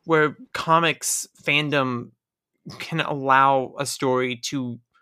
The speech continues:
to blossom. I know, I know there had to have been forever people who would read the first issue of a comic be like, "This is an absolute spit in the face to everything that's come before. This is insane. I can't believe anyone would have done,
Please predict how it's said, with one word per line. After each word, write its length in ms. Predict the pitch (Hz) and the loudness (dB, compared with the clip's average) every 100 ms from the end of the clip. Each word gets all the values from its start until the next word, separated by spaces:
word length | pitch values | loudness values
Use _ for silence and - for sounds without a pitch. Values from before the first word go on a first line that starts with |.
| _ _ _ - | _ _ _ -4
to 80 | |
blossom. 300 | 131 127 120 - | 0 2 2 6
I 100 | 220 | 8
know, 200 | 240 233 | 8 6
I 100 | 156 | 6
know 260 | 185 170 160 | 6 6 6
there 220 | - 151 | 4 2
had 320 | 139 - 139 131 | 2 0 0 2
to 60 | |
have 120 | 131 123 | -2 -2
been 380 | 120 120 120 - _ _ | -4 -6 -10 -16 _ _
forever 580 | - 160 - 156 147 131 | -2 0 4 4 4 0
people 320 | 156 143 135 | -4 -4 -2
who 140 | 147 | -2
would 80 | 131 | -2
read 140 | 139 | -4
the 60 | 117 | -4
first 240 | 147 135 | -6 -6
issue 160 | 131 147 | -6 -6
of 60 | 131 | -6
a 60 | |
comic 300 | 143 135 120 | -4 -6 -4
be 100 | 139 | -2
like, 180 | 127 120 143 | -2 -2 -6
"This 200 | 143 143 | -4 -4
is 200 | 123 - _ _ _ _ _ | -6 -12 _ _ _ _ _
an 120 | 170 160 | -2 6
absolute 640 | 147 147 - 143 135 127 _ _ _ _ - | 6 6 0 -2 -2 -4 _ _ _ _ -8
spit 300 | - 175 156 | -2 2 2
in 100 | 147 | -2
the 80 | 143 | -4
face 360 | 143 139 - | -2 -2 -4
to 240 | - - - | -6 0 2
everything 340 | 143 147 147 | 2 0 -4
that's 140 | 131 - | -6 -4
come 160 | 143 | -4
before. 380 | 120 123 127 120 | -4 -2 0 0
This 180 | 123 123 | 0 -4
is 100 | 131 | -4
insane. 360 | 131 120 139 123 | -6 -2 -2 -2
I 60 | |
can't 200 | 120 139 | -4 -6
believe 180 | 127 123 | -4 -4
anyone 260 | 123 127 120 | -4 -2 -4
would 60 | 113 | -2
have 60 | |
done, 160 | 135 | -2